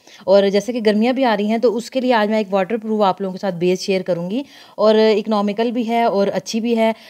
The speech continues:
और बाकी मैं आप लोगों को इसकी सारी जो, अ, क्वालिटीज़ हैं वो आप लोगों के साथ शेयर कर दूँगी कि इसमें क्या कुछ है जो आप लोगों को, अ,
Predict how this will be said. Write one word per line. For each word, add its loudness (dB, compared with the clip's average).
और 4
बाकी 0
मैं 0
आप 2
लोगों -2
को 0
इसकी -4
सारी -2
जो, 4
अ, 2
क्वालिटीज़ 0
हैं -2
वो 0
आप 2
लोगों -6
के -12
साथ -6
शेयर -4
कर -4
दूँगी -6
कि 0
इसमें -4
क्या -4
कुछ -6
है 2
जो -2
आप 0
लोगों -6
को, -2
अ, -10